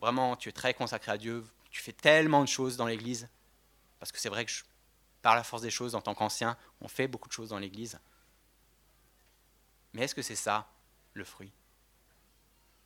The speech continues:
Cette capacité, peut-être de service, cette capacité de gestion du sommeil, de temps, je l'ai. Et chacun, et nous sommes différents dans cette, dans cette situation. Mais nous avons des capacités que Dieu nous a données. Mais est-ce que c'est ça, le fruit ?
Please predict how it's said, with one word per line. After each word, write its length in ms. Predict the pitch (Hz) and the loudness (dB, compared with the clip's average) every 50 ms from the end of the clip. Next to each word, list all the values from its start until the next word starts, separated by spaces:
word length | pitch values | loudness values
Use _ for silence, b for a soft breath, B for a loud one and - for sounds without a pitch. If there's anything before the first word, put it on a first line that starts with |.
| _ b b b b b - | _ b b b b b -4
Cette 200 | - 131 - - | -4 -4 4 6
capacité, 680 | 156 139 - 151 - - - 156 160 160 160 170 165 - _ _ _ _ | 6 8 8 6 4 4 4 6 6 6 4 0 -8 -18 _ _ _ _
peut-être 280 | - - 120 113 110 113 | -8 -6 -6 -6 -6 -8
de 160 | 107 101 98 | -12 -10 -10
service, 640 | - - 139 127 123 127 131 143 - - - - _ _ _ _ _ | 0 4 4 4 4 4 -2 -4 -6 -6 -8 -14 _ _ _ _ _
cette 160 | - 107 - | -14 -12 -2
capacité 540 | - 117 - 131 123 - - - 135 135 135 | -2 2 2 2 0 0 -2 0 0 0 0
de 320 | 120 113 107 107 104 104 | -2 -4 -8 -8 -10 -10
gestion 460 | 104 104 110 123 - - - 139 131 127 | -8 -6 -4 -4 -4 -4 -4 -4 -4 -4
du 100 | 127 120 | -4 -4
sommeil, 380 | - - 135 127 123 131 127 | 0 2 4 4 4 4 2
de 120 | 120 123 127 | 0 -6 -4
temps, 300 | - - 117 123 - - - - _ _ _ _ _ _ _ _ _ _ _ _ _ _ _ _ _ _ _ _ _ _ _ _ | 0 0 0 0 -2 -8 -18 -20 _ _ _ _ _ _ _ _ _ _ _ _ _ _ _ _ _ _ _ _ _ _ _ _
je 140 | - - | -6 0
l'ai. 240 | 113 127 139 131 135 - _ _ _ | 4 4 4 4 2 -8 _ _ _
Et 100 | - 107 - | -18 -12 -8
chacun, 380 | - - 127 - - 135 127 | -4 -4 -4 0 0 0 0
et 100 | 123 123 | 2 2
nous 100 | 131 127 | 0 0
sommes 180 | - - 131 127 | 0 0 -2 -2
différents 360 | 135 143 - - 175 175 151 | -2 -4 0 2 2 2 2
dans 80 | 117 104 | 0 -2
cette, 280 | - - 104 101 110 | -4 -4 -4 -6 -6
dans 120 | 113 107 98 | -10 -12 -10
cette 160 | - 98 - | -10 -12 -10
situation. 400 | - - 104 90 - - 107 - - _ _ _ | -8 -6 -4 -4 -4 -6 -6 -12 -18 _ _ _
Mais 80 | 117 113 | -8 -2
nous 80 | 113 | -2
avons 140 | 117 113 131 | -2 -2 -2
des 60 | 123 | -4
capacités 400 | - - 127 - 123 - - 151 | -2 -2 0 0 0 -4 -6 -8
que 100 | - - | -10 -8
Dieu 120 | 120 120 120 | -8 -8 -8
nous 140 | 127 117 120 | -6 -4 -4
a 60 | 120 | -4
données. 260 | 135 143 151 139 - b b b b b b b b b b b _ _ | -4 -4 -6 -8 -10 b b b b b b b b b b b _ _
Mais 80 | 123 127 | -4 -4
est-ce 100 | - - | -2 -2
que 80 | 147 | -6
c'est 120 | 120 120 107 | -6 -4 -4
ça, 180 | - - 101 | -4 -4 -4
le 80 | 104 92 | -6 -6
fruit ? 260 | - - - 98 98 | -12 -16 -18 -18 -20